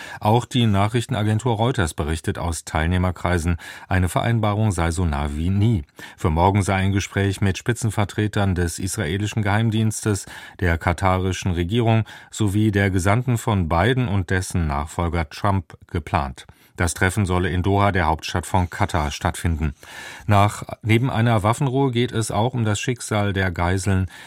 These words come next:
die Hamas-Terroristen aus Israel verschleppt haben. Deutschland und vier weitere europäische nato-Länder wollen eine engere Zusammenarbeit ukrainischer und europäischer Waffenhersteller ausloten.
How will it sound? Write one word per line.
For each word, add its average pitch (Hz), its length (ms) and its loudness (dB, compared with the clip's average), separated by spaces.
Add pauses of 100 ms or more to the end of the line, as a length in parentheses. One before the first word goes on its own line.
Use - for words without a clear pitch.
(180)
die 80 120 0
Hamas-Terroristen 80 840 -2
aus 82 220 -4
Israel 90 520 -6
verschleppt - 480 -2
haben. 69 300 -6 (880)
Deutschland 139 560 4
und 127 240 0
vier 101 440 0
weitere 104 520 2
europäische 95 640 0
nato-Länder 104 720 2 (240)
wollen 92 300 2
eine 98 260 2
engere 117 460 0
Zusammenarbeit 107 840 0
ukrainischer 104 760 -2
und 104 140 -2
europäischer 95 720 0
Waffenhersteller 73 800 0
ausloten. 82 720 -2